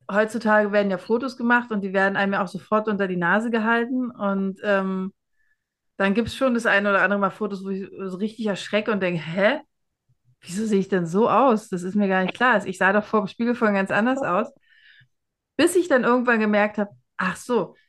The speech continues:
das war grad keine Fotografin, die dieses Bild gemacht hat, sondern das war ein sogenannter Schnappschuss." Und, <laughs> äh, mir sozusagen bewusst zu machen, dass ich da jetzt nicht vorher posiert habe, sondern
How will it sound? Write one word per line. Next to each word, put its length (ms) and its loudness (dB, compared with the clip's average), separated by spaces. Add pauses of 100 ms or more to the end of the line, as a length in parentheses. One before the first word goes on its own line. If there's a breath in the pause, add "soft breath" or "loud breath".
das 180 -8
war 100 4
grad 200 -2
keine 300 0
Fotografin, 640 0
die 100 0
dieses 340 -4
Bild 220 0
gemacht 300 -4
hat, 160 -4
sondern 240 0
das 140 -8
war 100 2
ein 200 -2
sogenannter 520 -2 (240)
Schnappschuss." 840 -2 (640 soft breath)
Und, 500 4
<laughs> 360 -4 (1000 loud breath)
äh, 240 6 (140)
mir 220 6
sozusagen 520 2
bewusst 320 -4
zu 80 -6
machen, 300 2
dass 160 -2
ich 100 -8
da 120 4
jetzt 240 -2
nicht 380 -2 (240)
vorher 360 2
posiert 580 -4
habe, 360 2
sondern 480 -2